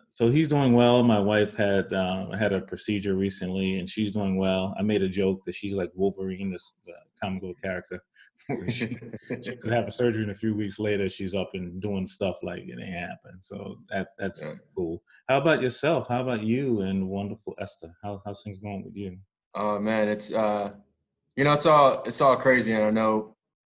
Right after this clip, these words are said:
Speaker 2: we kinda joke, or you hear people joking, that all this feels kinda like, uh,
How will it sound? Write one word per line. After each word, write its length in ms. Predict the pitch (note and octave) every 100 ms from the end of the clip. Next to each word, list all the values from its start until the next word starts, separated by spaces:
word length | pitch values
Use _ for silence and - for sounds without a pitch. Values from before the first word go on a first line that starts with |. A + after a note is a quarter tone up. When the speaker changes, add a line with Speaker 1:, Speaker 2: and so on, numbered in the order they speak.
| - - _ _ _
Speaker 2:
we 140 | A#2
kinda 280 | A2+ B2 A2+ G#2+
joke, 260 | A2+ A#2
or 100 | A2+
you 120 | G#2+ G#2+
hear 160 | A#2+
people 240 | B2 G#2+ G#2+
joking, 420 | A2 A2+ A2+ G#2
that 320 | G2+ G2+ - _ _ _ _
all 220 | A#2 C3 C3+
this 140 | C3
feels 300 | - B2+ A#2+
kinda 260 | B2 A#2 A2
like, 320 | G#2+ G#2+ G#2+
uh, 360 | G#2 G2+ G2